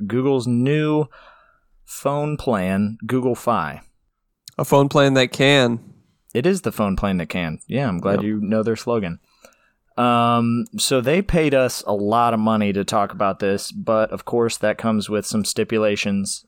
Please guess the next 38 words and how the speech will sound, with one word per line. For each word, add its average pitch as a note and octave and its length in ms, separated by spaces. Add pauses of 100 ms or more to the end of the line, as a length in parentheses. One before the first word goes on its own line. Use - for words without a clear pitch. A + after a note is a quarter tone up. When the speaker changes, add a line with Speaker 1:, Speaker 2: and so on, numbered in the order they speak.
Speaker 1:
Uh, G2 460
we G#2 120
gotta, G#2 460 (800)
we A2+ 80
gotta A2 160
keep, - 400 (280)
you B2+ 120
know, G2 160
kinda A2+ 280
tight A#2+ 320
to - 80
the G2+ 80
script. - 460
So - 180
we're C3+ 200
actually C3 340
Speaker 2:
Mm-hmm. G#2+ 60
Speaker 1:
just A#2+ 160
gonna A2 140
play B2+ 340
a G#2+ 40
couple A2 280
of G2 80
their F#2+ 200
ads, G2 800
um, G2 80
Speaker 2:
Mm-hmm. F2+ 500 (180)
Speaker 1:
and G2+ 120
then G2 160
kinda F#2 240
talk F2+ 240
about E2+ 220
'em E2 80
after, D#2+ 420 (160)
if - 120
that F2 200
sounds E2+ 400
good. D#2 460